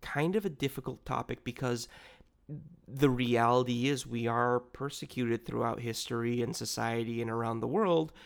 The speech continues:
and homophobia is a big part of life. And, like, it's not something that we can brush away under the carpet, but it's also not something that we want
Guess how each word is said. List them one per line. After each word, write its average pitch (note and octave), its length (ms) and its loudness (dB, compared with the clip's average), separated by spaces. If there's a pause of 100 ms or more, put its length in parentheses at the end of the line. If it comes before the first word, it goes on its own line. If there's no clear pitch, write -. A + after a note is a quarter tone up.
(400)
and B2+ 260 6
homophobia B2+ 500 2
is A2+ 120 0
a - 20 -4
big A#2+ 140 -2
part B2 180 4
of B2 60 -2
life. D3 260 -4
And, C3 220 2
like, B2+ 240 2 (600)
it's C3+ 200 -2
not B2+ 440 4
something B2+ 580 0
that A#2 220 0
we A#2+ 100 -4
can A2+ 400 -10 (500)
brush C3 400 2
away B2 240 4
under B2 160 2
the - 100 -6
carpet, - 340 -2
but D#3+ 120 -2
it's C#3+ 120 -4
also C#3 420 0 (640)
not C#3+ 300 4
something C#3 400 0
that C3 140 -2
we B2+ 120 0
want B2 340 0